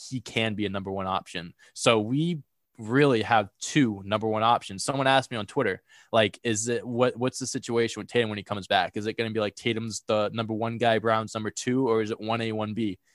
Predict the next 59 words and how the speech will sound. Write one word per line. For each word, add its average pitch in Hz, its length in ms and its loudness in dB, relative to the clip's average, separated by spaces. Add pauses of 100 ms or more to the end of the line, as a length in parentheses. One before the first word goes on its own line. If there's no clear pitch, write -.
(380)
It's 131 200 0
one 151 180 6
A, 127 100 8
one 110 200 2
B. 101 280 0 (300)
It, 120 240 2
it's 127 240 0
just, - 220 0
like, 117 220 6
w-, 113 280 -8
either 156 240 6
one 135 180 4
of 123 60 2
those 113 220 0
guys, 104 500 4
I 120 140 6
would 113 160 0
not 113 260 2
mind, 107 480 0
you 113 80 -8
know, 107 280 -4 (100)
taking 110 460 0 (440)
twenty, 123 420 2
thirty 117 300 2
shot. 107 320 2
One 143 200 4
guy's 135 280 6
gonna 120 160 -4
go 117 140 2
off 117 260 6
one 113 160 -2
game, 117 240 0
or 107 80 -2
they 107 140 0
both 110 260 2
could 98 140 -12
go 95 160 2
off. 92 240 0
It's - 180 -6
like, 104 260 2 (640)
they're 135 200 4
just 147 260 2
so 120 160 2
special. 127 640 0
And 113 200 -6 (240)
I 120 80 6
don't 117 100 6
wanna 104 140 -2
sound 107 180 -2
like 95 120 -8
a - 20 -20
broken 95 300 -6
record, 92 320 -8
but 107 100 -2
it's 101 140 -6
just - 220 -8
every 120 180 -2
single 143 220 -4
game, 127 340 2